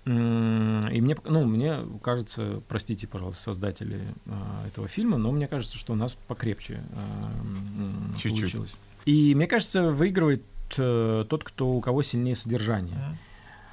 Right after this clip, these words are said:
Speaker 1: А, мне кажется, что поскольку мы опять, как в случае с «Я худею», делаем фильм про боль, которая есть у всех,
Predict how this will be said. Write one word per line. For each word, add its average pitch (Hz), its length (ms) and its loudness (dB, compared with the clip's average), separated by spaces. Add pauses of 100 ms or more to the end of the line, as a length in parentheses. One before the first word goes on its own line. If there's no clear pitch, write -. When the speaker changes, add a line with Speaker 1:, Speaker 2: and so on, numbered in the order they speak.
(160)
Speaker 1:
А, 110 720 2
мне 127 260 6
кажется, 220 400 0
что - 260 2
поскольку 151 560 2
мы 135 580 4
опять, 123 500 0
как 120 160 -4
в - 20 -10
случае 123 280 0
с - 80 -4
«Я 123 120 0
худею», 113 580 2
делаем 117 380 2
фильм 113 500 2 (720)
про 131 160 2
боль, 117 520 6 (120)
которая 117 360 0
есть 113 340 2
у 110 40 0
всех, - 540 0